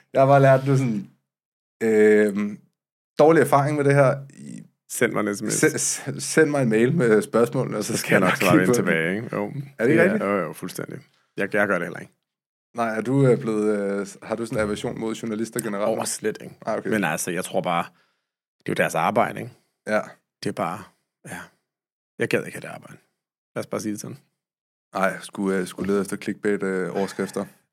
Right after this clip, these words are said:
Speaker 2: Og der er ikke så mange, der læser det længere. Altså, fordelen ved udvandring af medier, og der er så mange forskellige medier, at sådan nogen som du og jeg jo også er blevet en
Speaker 1: Ja.
Speaker 2: del af mediebilledet, det er jo, at det er jo et, der er jo nærmest et infinit antal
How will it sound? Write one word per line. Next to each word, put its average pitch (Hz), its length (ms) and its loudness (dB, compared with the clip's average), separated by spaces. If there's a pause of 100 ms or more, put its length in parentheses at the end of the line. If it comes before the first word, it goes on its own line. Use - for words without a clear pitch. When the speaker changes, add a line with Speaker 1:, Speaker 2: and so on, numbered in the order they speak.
(760)
Speaker 2:
Og - 40 -18
der - 60 -10
er 69 40 -10
ikke 85 100 -10
så - 60 -8
mange, 82 180 -12
der - 120 -12
læser - 160 -12
det 71 100 -16
længere. 71 220 -12 (180)
Altså, - 180 -10 (800)
fordelen 135 320 6
ved 113 60 4
udvandring 120 460 4
af 104 60 0
medier, 110 360 0
og 87 100 0
der 92 60 2
er 98 60 2
så 101 100 -4
mange 101 200 -2
forskellige 110 400 0
medier, 101 320 -6 (240)
at - 180 -2
sådan - 80 -8
nogen 98 100 -4
som 101 100 -8
du 110 120 2
og 107 60 6
jeg 95 160 4
jo 98 100 4
også 107 220 4
er - 60 2
blevet 87 300 -2
en - 380 -14
Speaker 1:
Ja. 107 60 2
Speaker 2:
del 104 200 2
af 101 60 0
mediebilledet, 101 640 -2
det 110 100 0
er 101 80 2
jo, 107 100 2
at 98 60 -2
det 87 80 -8
er 101 80 -4
jo 98 80 -2
et, - 180 -10 (360)
der 107 60 -2
er 110 40 0
jo - 20 0
nærmest 107 200 -4
et 113 100 -6
infinit 117 440 -2
antal 95 440 -6